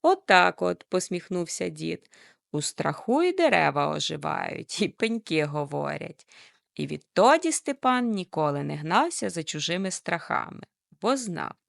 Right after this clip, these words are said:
у страху великі очі, але великі вони тому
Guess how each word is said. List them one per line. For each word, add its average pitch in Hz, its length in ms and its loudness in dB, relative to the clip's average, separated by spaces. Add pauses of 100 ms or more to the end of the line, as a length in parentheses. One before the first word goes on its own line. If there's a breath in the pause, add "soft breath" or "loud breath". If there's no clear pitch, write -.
(460 soft breath)
у 147 120 -6
страху 226 720 -2
великі 175 760 -4 (100)
очі, - 760 -6 (600 soft breath)
але 147 260 4
великі 147 580 -2
вони 143 320 -2
тому 233 600 2